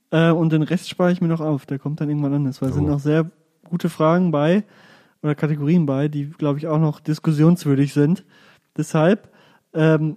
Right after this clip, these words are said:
Speaker 1: <laughs> kommt jetzt was Kleines, Spaßiges noch zum Ende.
Speaker 2: Mhm.
Speaker 1: Wenn du ein Eis sein könntest, <laughs>
Speaker 2: Oh Gott.
Speaker 1: welche Sorte wärst du? <laughs>
Speaker 2: Äh.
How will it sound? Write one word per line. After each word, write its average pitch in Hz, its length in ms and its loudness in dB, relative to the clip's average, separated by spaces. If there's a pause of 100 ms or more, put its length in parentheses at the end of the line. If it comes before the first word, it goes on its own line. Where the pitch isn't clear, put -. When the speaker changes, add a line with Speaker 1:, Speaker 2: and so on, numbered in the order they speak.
(140)
Speaker 1:
<laughs> - 380 -4
kommt 165 220 -4
jetzt 160 200 -4
was 160 240 -2 (240)
Kleines, 165 560 0
Spaßiges 190 640 -2
noch 190 140 0
zum 170 180 -4
Ende. 175 360 0
Speaker 2:
Mhm. 104 160 -6 (580)
Speaker 1:
Wenn 170 220 4
du 196 260 4
ein 170 320 4 (160)
Eis 185 520 0 (100)
sein 147 400 0
könntest, 175 840 2
<laughs> - 60 -6
Speaker 2:
Oh 113 100 -2 (140)
Gott. 104 400 -12 (2250)
Speaker 1:
welche 185 400 2
Sorte 170 360 2
wärst 175 300 4
du? 143 140 -2 (120)
<laughs> - 0 - (4000)
Speaker 2:
Äh. 117 880 0